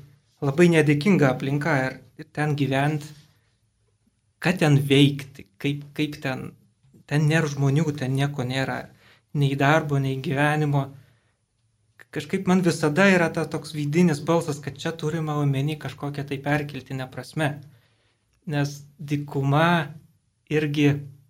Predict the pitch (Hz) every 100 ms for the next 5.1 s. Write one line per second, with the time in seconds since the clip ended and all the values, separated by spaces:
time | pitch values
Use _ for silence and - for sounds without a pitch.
0 | _ _ _ _ _ _ _ _ - 147
1 | 160 147 - 180 165 147 170 - 151 151
2 | 151 143 139 160 131 120 120 - - -
3 | 139 139 131 123 - 131 - 185 180 147
4 | 139 127 135 - 131 120 139 156 - 143